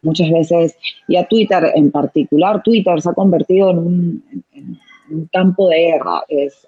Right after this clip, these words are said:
eh, a veces, ah, me da hasta miedo abrirlo porque digo, "¿Cuál será la próxima pelea?", más no cuál es el, cuál es el próximo tema a conversar. Este, por otro lado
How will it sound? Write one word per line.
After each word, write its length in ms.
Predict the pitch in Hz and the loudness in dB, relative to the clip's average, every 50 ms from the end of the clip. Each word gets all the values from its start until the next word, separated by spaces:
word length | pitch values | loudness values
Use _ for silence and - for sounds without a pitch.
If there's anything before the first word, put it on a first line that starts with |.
| - 147 | -12 -10
eh, 240 | 143 - - - - _ _ - | -10 -10 -12 -14 -20 _ _ -4
a 80 | 135 | -2
veces, 360 | 143 160 156 185 180 - - - 151 | -2 0 0 0 -2 -2 -2 -4 -2
ah, 140 | 143 127 - _ | -2 -4 -4 _
me 160 | - 151 147 151 | 0 0 2 2
da 80 | 165 | 2
hasta 200 | 170 - - 165 | 0 0 0 0
miedo 340 | 165 160 170 180 190 202 196 | 2 2 2 0 0 0 0
abrirlo 480 | 175 165 165 175 214 220 202 233 240 - | 2 2 2 2 2 2 2 2 0 0
porque 220 | 180 - - 147 | -2 -2 0 0
digo, 260 | 160 170 175 180 175 - | 0 2 0 0 0 0
"¿Cuál 180 | 180 175 180 | -2 -2 0
será 180 | - 180 165 175 | 0 0 0 0
la 80 | 170 | 0
próxima 340 | 160 165 160 170 180 175 170 | -2 -2 0 2 2 0 0
pelea?", 320 | - 156 160 185 214 214 190 | 0 0 0 2 0 0 0
más 160 | 175 160 160 | 0 2 0
no 120 | 170 - | 0 0
cuál 160 | - 170 170 | 0 0 0
es 80 | 170 170 | 2 0
el, 160 | 165 156 - - _ - - - - - | 0 -2 -2 -6 _ -20 -18 -14 -10 -6
cuál 160 | - 165 165 175 | -4 -2 -2 -2
es 140 | 170 - | 0 0
el 120 | 175 156 - | -2 -2 -2
próximo 460 | - 175 170 - - 180 160 156 143 | -2 -2 -2 -2 -2 -4 -4 -4 -4
tema 260 | - 170 170 170 165 | -2 -2 -2 -2 -2
a 20 | 160 | -4
conversar. 440 | 160 156 127 131 - - 120 117 - _ _ - - - - - - - - - - - - _ _ | -8 -10 -12 -10 -8 -8 -8 -8 -10 _ _ -20 -20 -20 -20 -20 -20 -20 -20 -20 -20 -20 -20 _ _
Este, 920 | - 170 160 165 160 165 - 175 165 160 160 160 160 156 156 151 - - - _ _ _ _ | -2 0 0 0 0 -2 0 0 2 2 2 2 2 2 2 0 0 -4 -6 _ _ _ _
por 140 | - 180 175 | -2 0 0
otro 180 | 180 185 208 208 | 0 2 2 2
lado 440 | 214 220 208 196 190 202 220 247 | 2 2 2 2 0 0 -2 -4